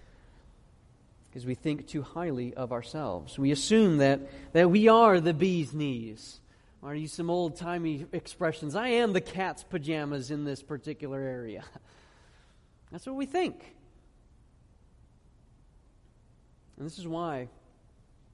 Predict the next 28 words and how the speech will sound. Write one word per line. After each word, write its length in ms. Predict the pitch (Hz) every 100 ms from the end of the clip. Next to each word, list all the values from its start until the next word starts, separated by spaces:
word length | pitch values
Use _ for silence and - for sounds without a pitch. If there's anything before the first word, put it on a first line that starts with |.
| - 160
being 200 | 165 165
in 280 | 151 160
a 60 | 147
community 840 | 143 147 160 196 190 - 131 117 113 -
that 160 | 139 139
is 240 | 127 - - - - - - - - 151
going 280 | 170 180
to 160 | - 165
be 260 | 147 160 151
loving 680 | 156 170 202 180 147 127 - - - - - - -
to 120 | 190
one 180 | 165 160
another, 500 | 156 147 127 127 127 143 -
loving 600 | 151 139 156 190 208 196
another, 320 | 185 170 160 175
one 220 | 156 165
another 300 | 160 151 156
enough 440 | 160 165 180 -
to 80 | 160
be 200 | 139 156 160
honest 560 | 214 294 127 - - - -
with 220 | 165 160
one 180 | 160 151
another 500 | 135 127 117 120 117 - - _ _ _ -
when 160 | 151
there 160 | 165 170
are 220 | 160 185
shortcomings, 960 | - 170 165 - 123 113 107 107 -